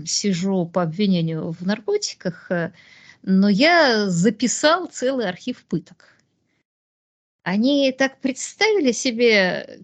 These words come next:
каким геморроем это им, с одной стороны, грозит, а тут такое, ну, удобное существование. Ездишь на конгрессы, произносишь правильные слова, режим ругаешь, говоришь, что нехороший Путин.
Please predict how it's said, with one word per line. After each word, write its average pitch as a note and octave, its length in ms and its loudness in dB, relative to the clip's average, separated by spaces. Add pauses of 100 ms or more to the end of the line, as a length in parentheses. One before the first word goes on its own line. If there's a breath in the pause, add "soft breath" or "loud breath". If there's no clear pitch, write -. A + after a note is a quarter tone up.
каким G#3+ 460 2
геморроем G#3+ 560 2
это E3+ 220 -4
им, E3+ 100 -4
с F3 140 -10
одной F3 200 -4
стороны, F#3+ 400 -6
грозит, D#4+ 480 -6
а G#3+ 60 -8
тут C4 220 -12
такое, D4+ 340 -6
ну, C4 140 -6 (100)
удобное C4+ 440 -2
существование. E3+ 1040 -6
Ездишь B3 440 -8
на G#3+ 100 -4
конгрессы, E3+ 640 -6
произносишь G#3 540 -8
правильные G#3+ 540 -4
слова, - 540 -12 (420 loud breath)
режим A#3 640 6
ругаешь, F3+ 800 -2
говоришь, F3 360 -4
что G#3+ 100 -2
нехороший B3 640 0
Путин. E4 800 0